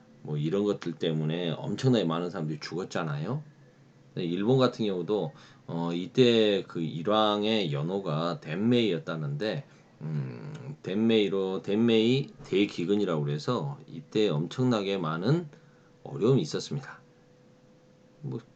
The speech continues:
화산 폭발도 여러 차례 있었고요. 흉작이 계속되고요. 화산 폭발 일어나 버리면 그 주변이 이제 싹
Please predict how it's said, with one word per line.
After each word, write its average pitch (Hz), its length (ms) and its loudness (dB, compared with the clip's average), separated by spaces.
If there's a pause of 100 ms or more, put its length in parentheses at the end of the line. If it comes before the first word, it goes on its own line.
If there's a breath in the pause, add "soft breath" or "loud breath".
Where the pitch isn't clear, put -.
(180)
화산 139 340 4
폭발도 104 560 2
여러 - 240 -10
차례 104 240 -2
있었고요. 82 760 -4
흉작이 143 560 0
계속되고요. 80 800 -6 (360 loud breath)
화산 160 240 0
폭발 147 320 0
일어나 110 280 2
버리면 90 360 0
그 - 160 -10
주변이 98 380 -2
이제 82 140 -4
싹 - 560 -6